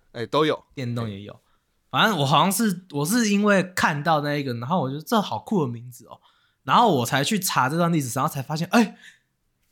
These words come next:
Speaker 2: 为什么我都没有学过？
Speaker 1: 哦。
Speaker 2: 为什么我没有学过？为什么历史没有教过？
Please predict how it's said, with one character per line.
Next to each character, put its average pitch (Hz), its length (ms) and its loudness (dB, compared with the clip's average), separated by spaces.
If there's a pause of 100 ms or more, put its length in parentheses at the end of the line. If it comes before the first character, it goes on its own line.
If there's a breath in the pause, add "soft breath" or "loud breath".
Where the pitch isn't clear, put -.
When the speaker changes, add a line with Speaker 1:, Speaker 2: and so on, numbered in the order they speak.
Speaker 2:
为 269 140 4
什 175 120 2
么 165 160 4
我 139 160 2
都 175 120 2
没 180 100 4
有 143 140 4
学 104 260 -6
过？ 107 240 -10 (1160 soft breath)
Speaker 1:
哦。 147 1200 0
Speaker 2:
为 254 100 6
什 208 100 4
么 185 100 4
我 139 140 2
没 156 100 2
有 156 120 4
学 123 160 -4
过？ 196 180 2
为 254 60 4
什 196 80 4
么 151 80 4
历 190 160 4
史 131 180 -2
没 123 120 -4
有 120 80 -4
教 104 260 -8
过？ 101 300 -14